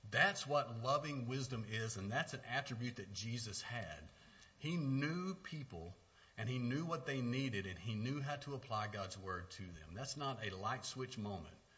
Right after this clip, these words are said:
That's not something you just decide, "Hey, I'm gonna be wise today. I'm gonna switch this light switch on, and everything's, I'm, now I'm wi-," It's not, but I can decide and do it the light switch moment. I can switch that light on and say,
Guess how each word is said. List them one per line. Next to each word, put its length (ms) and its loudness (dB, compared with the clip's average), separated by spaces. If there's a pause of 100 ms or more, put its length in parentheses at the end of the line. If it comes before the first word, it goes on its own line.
(180)
That's 160 -6
not 140 2
something 320 0
you 180 2
just 220 -4
decide, 480 0
"Hey, 100 2
I'm 140 2
gonna 140 0
be 100 -2
wise 460 -2
today. 320 -6
I'm 80 -6
gonna 120 -10
switch 360 -8
this 180 -6
light 240 0
switch 260 -6
on, 260 -2
and 120 -4
everything's, 480 -4
I'm, 160 -2
now 220 4
I'm 100 2
wi-," 200 -2 (260)
It's 180 -2
not, 400 2
but 160 0
I 140 6
can 500 2
decide 600 0
and 180 -2
do 100 0
it 80 0
the 60 -6
light 260 -2
switch 300 -8
moment. 280 -4
I 100 -4
can 120 -6
switch 300 -6
that 160 -10
light 240 0
on 140 -4
and 100 -8
say, 260 -6